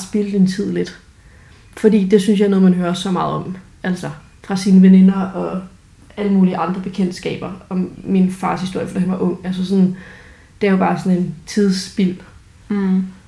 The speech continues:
Speaker 1: agtig scene.
Speaker 2: Ja, og så er det sådan, at du ved, der er det positive og de negative kaldet sange. The Weeknd har sådan et godt album for de måske lidt mere failede kærlighedsdatingshistorier,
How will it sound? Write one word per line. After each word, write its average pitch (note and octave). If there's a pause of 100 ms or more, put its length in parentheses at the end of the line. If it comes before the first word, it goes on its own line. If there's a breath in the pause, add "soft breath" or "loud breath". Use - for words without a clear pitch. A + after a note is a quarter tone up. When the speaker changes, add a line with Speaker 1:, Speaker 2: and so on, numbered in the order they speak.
(320)
Speaker 1:
agtig F#3+
scene. F#3 (340)
Speaker 2:
Ja, G3+ (220)
og G3+
så A3+
er A3
det G3+
sådan, G3+
at G3
du F#3+
ved, F#3
der G3
er G3
det G3+
positive A#3+
og G3+
de G#3+
negative F#3
kaldet E3
sange. F3 (400 loud breath)
The G#3+
Weeknd A#3+
har G3+ (200)
sådan A3
et G3
godt F#3
album F#3
for F3+
de G3
måske F#3
lidt F3
mere F#3
failede A3 (760)
kærlighedsdatingshistorier, G#3